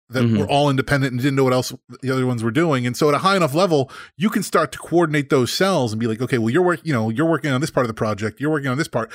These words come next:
Speaker 1: almost like an assembly line.
Speaker 2: Right.
Speaker 1: And that, you know, you just need to start, you know, have the higher up view to understand how it all fits together. And it seems like they all kinda, these scientists all kinda individually started to realize, like, Oh, hey, like,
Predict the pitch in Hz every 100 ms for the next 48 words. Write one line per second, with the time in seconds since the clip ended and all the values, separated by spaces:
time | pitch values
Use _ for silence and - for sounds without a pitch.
0 | - 139 143 151 127 113 - 175 156 123
1 | 117 110 113 113 98 85 73 135 131 131
2 | 127 127 _ - 160 123 127 127 143 -
3 | 147 127 - - - _ - 117 113 117
4 | 131 120 147 139 131 113 101 185 190 131
5 | 120 123 - 156 151 131 131 127 117 -
6 | 113 - 107 160 135 101 - - - 151
7 | 156 147 226 247 214 156 160 160 170 165
8 | 175 160 147 139 - 185 190 151 151 147
9 | 147 139 147 135 151 175 160 135 151 123
10 | 143 190 151 127 120 139 139 170 147 127